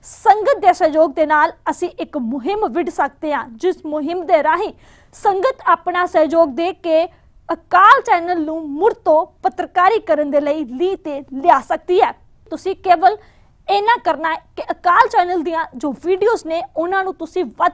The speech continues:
ਤੋਂ ਵੱਧ ਸ਼ੇਅਰ ਕਰਨਾ ਹੈ। ਜਿਸ ਵੇਲੇ ਤੁਸੀਂ ਅਕਾਲ ਚੈਨਲ ਦੀ ਵੀਡੀਓਜ਼ ਦੇ ਲਿੰਕ ਸ਼ੇਅਰ ਕਰੋਗੇ, ਜਿਨ੍ਹਾਂ ਲੋਕਾਂ ਤੱਕ ਇਹ ਲਿੰਕ ਪਹੁੰਚਣਗੇ, ਤਾਂ ਉਸ ਵੇਲੇ ਉਹਨਾਂ ਦਾ ਫਰਜ਼ ਬਣਦਾ ਹੈ ਕਿ ਉਹਨਾਂ ਨੇ ਇਸ ਲਿੰਕ ਨੂੰ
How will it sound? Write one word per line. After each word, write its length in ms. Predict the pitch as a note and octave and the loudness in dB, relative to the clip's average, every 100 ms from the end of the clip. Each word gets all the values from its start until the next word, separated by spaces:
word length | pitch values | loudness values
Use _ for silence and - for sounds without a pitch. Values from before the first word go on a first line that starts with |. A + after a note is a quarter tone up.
| - | -2
ਤੋਂ 120 | E4 G#3+ | -4 -2
ਵੱਧ 180 | E4 F4+ | 0 0
ਸ਼ੇਅਰ 240 | D4 F#4+ F4+ | 0 -6 -4
ਕਰਨਾ 340 | F4+ C#4+ E4 | -4 -4 -6
ਹੈ। 60 | - - - - | -8 -14 -20 -8
ਜਿਸ 260 | A#3 G#4 - | -4 -4 -2
ਵੇਲੇ 220 | A4+ A4+ A4 | 0 0 -2
ਤੁਸੀਂ 220 | F#4+ G4 - | -8 -8 -6
ਅਕਾਲ 360 | F4 - F4+ G4+ | -6 0 4 4
ਚੈਨਲ 300 | - F4 F#4+ | 2 -4 -4
ਦੀ 140 | D#4 E4+ G#3+ | -4 -4 -4
ਵੀਡੀਓਜ਼ 440 | E4+ F#4 A4 A4+ - | -4 0 0 0 -2
ਦੇ 140 | E4 | -6
ਲਿੰਕ 420 | C4+ A#3 C4+ G#4+ - | -6 -6 -2 -2 -2
ਸ਼ੇਅਰ 280 | - G4 | 0 0
ਕਰੋਗੇ, 440 | - E4 F4+ F#4+ F#4+ - _ _ _ - | 2 2 2 0 -6 -8 _ _ _ -4
ਜਿਨ੍ਹਾਂ 240 | G4+ G#4 | 0 2
ਲੋਕਾਂ 320 | F#4 E4+ - A#4+ | 4 2 2 -2
ਤੱਕ 240 | F#4 F4 _ | -2 -4 _
ਇਹ 100 | F#4 | -4
ਲਿੰਕ 280 | D4+ G4+ G4+ | -2 -4 -6
ਪਹੁੰਚਣਗੇ, 640 | - E4+ F4 G#4+ F4+ D4 F4 - | 2 2 2 -2 -4 -4 -8 -2
ਤਾਂ 80 | G#4+ - | -2 -2
ਉਸ 200 | - - | -6 -6
ਵੇਲੇ 240 | E4 E4+ F4 - - | -2 0 0 -2 -8
ਉਹਨਾਂ 240 | G4 B4+ | -6 -2
ਦਾ 80 | F#4+ | -2
ਫਰਜ਼ 320 | D#4+ D#4+ C4 | -2 -4 -4
ਬਣਦਾ 320 | C4 D#4 D4+ E4+ | -4 -2 0 0
ਹੈ 80 | - | -2
ਕਿ 80 | - - | -10 -6
ਉਹਨਾਂ 280 | D#4+ F#4+ G#4+ | -2 2 2
ਨੇ 120 | F#4+ - - | 0 -6 -12
ਇਸ 160 | - | -10
ਲਿੰਕ 280 | D#4 G4 G4 | -6 -4 -4
ਨੂੰ 120 | F4+ | -8